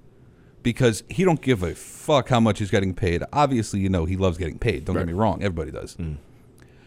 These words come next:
Speaker 1: He was legitimately, legitimately mad at how that match came out.
Speaker 2: Yeah.
Speaker 1: Because it could have been so much better.
Speaker 2: Yeah.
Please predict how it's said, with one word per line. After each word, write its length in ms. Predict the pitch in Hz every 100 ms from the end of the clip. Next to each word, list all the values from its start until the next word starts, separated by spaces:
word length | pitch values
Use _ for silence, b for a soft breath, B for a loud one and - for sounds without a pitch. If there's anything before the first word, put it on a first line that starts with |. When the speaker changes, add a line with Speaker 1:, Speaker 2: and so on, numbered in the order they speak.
| b -
Speaker 1:
He 140 | 175
was 240 | 170 113
legitimately, 1160 | 110 110 90 98 104 120 120 107 101 87 78 - -
legitimately 1160 | 110 113 104 101 110 110 147 143 123 120 117
mad 460 | 101 107 113 104 95 -
at 160 | 92
how 180 | - 98
that 380 | 85 80 107 98
match 300 | 95 92 -
came 200 | 101 73
out. 200 | 50 - -
Speaker 2:
Yeah. 140 | 131 135 - - - - - - - - - -
Speaker 1:
Because 260 | - - 110
it 80 | 104
could 120 | 151
have 80 | 127
been 100 | 127
so 220 | - 139
much 180 | 131 101
better. 300 | 131 98 80
Speaker 2:
Yeah. 160 | -